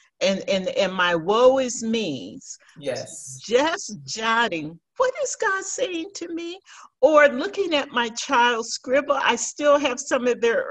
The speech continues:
Speaker 1: early journals, and they'll let me know, uh, "That butterfly came in my room when I was sleeping." And all they did was scribble on the paper, but they had a nightmare.
Speaker 2: Right.
Speaker 1: And so all I did was jot that down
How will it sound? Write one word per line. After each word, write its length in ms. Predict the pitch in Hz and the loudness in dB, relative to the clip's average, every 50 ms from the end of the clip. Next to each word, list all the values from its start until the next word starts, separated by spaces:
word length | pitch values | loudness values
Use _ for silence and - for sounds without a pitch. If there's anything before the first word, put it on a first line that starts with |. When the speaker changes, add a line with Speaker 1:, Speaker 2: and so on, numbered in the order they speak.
| - | 4
Speaker 1:
early 280 | 240 240 240 247 240 220 | 4 4 4 2 -2 -4
journals, 720 | 180 - - 233 226 233 262 262 240 196 139 131 - - - - - - - _ - | -6 -6 -4 -4 -2 -2 -2 -4 -4 -4 -6 -6 -8 -12 -20 -20 -20 -20 -14 _ -2
and 180 | 214 233 240 233 | 0 2 4 6
they'll 220 | 240 240 247 233 233 240 254 | 6 8 8 6 4 4 2
let 140 | 240 - - | 2 2 0
me 140 | 220 247 240 | -2 -4 -2
know, 360 | 226 247 247 233 190 175 175 170 - - _ _ _ - | 0 0 0 2 2 2 0 0 -2 -16 _ _ _ 2
uh, 160 | 185 214 214 - - | 2 4 4 4 6
"That 340 | - 262 269 240 220 202 196 | 6 6 6 6 2 0 4
butterfly 800 | 262 269 285 277 269 285 285 - - 202 175 147 127 - - - - - - | 6 6 6 8 6 4 2 0 -6 -2 0 0 0 0 -2 -6 -10 -12 -12
came 260 | - - 240 208 202 | -6 -4 -2 -2 -2
in 140 | 208 202 208 | -4 -4 -2
my 160 | 202 196 190 | -2 0 0
room 440 | 185 190 180 202 226 240 214 175 147 | -2 -2 -2 2 2 2 2 2 -2
when 160 | 175 180 160 | -4 -4 -2
I 140 | 165 170 170 | 0 0 0
was 200 | 156 147 165 - - - - | -2 -4 -8 -8 -8 -8 -4
sleeping." 500 | 247 254 262 247 247 - - - - - - | -4 -4 -4 -4 -6 -10 -14 -16 -14 -8 -2
And 160 | - 285 302 | 0 2 2
all 380 | 285 - - 330 392 453 427 392 392 - - | 2 4 4 4 4 4 0 -2 -4 -8 -6
they 160 | 302 339 302 | -6 -4 -4
did 300 | 269 277 302 320 294 277 | -4 -4 -4 -4 -4 -4
was 140 | - - - | -6 -6 -6
scribble 520 | - - - - 254 254 247 247 233 240 220 | -6 -6 0 4 4 4 4 4 -2 -2 -2
on 140 | 196 202 | -2 -2
the 80 | 202 190 | -4 -4
paper, 580 | - - 269 277 269 302 294 247 214 202 - - - | -6 -4 -4 -4 -4 -2 -4 -6 -6 -8 -6 -2 -2
but 120 | 240 233 - | 0 2 4
they 120 | 254 247 | 2 4
had 220 | 240 269 254 269 | 4 2 2 4
a 80 | 269 269 | 4 4
nightmare. 720 | 262 277 294 339 370 339 320 - - 196 170 139 135 - _ _ _ _ _ _ _ _ _ _ | 4 4 0 0 -2 -6 -14 -16 -12 -10 -10 -8 -10 -10 _ _ _ _ _ _ _ _ _ _
Speaker 2:
Right. 440 | 170 170 160 151 147 139 135 - - - _ _ - - | -16 -16 -14 -14 -14 -16 -18 -18 -20 -20 _ _ -6 -2
Speaker 1:
And 160 | 226 220 208 | -2 0 0
so 240 | - - 254 220 180 | 2 4 4 4 6
all 220 | - 208 220 233 254 | 6 4 6 6 6
I 100 | 262 262 | 6 4
did 280 | 262 - 277 285 302 285 | 4 2 0 0 0 0
was 180 | - 214 - - | -2 -4 -4 -6
jot 480 | 165 - - 220 226 233 277 269 - | -8 -6 -2 0 2 2 0 0 -4
that 360 | - 226 208 170 - - - 156 | -6 -4 -4 -4 -6 -8 -10 -4
down 440 | - 240 269 330 302 233 214 220 | -2 -2 0 0 -2 -2 -4 -8